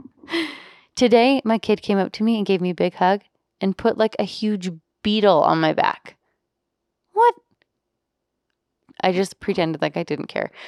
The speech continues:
because if you care, then they do it more. No reaction. I was like, "Oh, that's nice. Maybe do you wanna go take it outside?"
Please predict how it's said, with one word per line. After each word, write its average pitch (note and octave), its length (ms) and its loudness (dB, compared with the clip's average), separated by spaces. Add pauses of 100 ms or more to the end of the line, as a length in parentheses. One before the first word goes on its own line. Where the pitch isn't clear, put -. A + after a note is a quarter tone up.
(120)
because E3+ 260 -4
if D#3+ 160 -8
you D3 60 -4
care, E3 440 -6
then D#3+ 140 -6
they D#3 120 -12
do - 180 -12
it - 100 -14 (120)
more. - 120 -16 (560)
No F#3+ 240 6
reaction. E3+ 440 2
I - 40 -4
was G3+ 100 -10
like, D4+ 140 -4
"Oh, A#4 160 -2
that's F4+ 160 0
nice. G#3+ 360 0
Maybe A#3+ 260 0
do B3 80 0
you - 20 2
wanna A#3+ 120 -2
go A3+ 100 -2
take A3+ 180 -4
it A#3 80 -2
outside?" A#3 400 2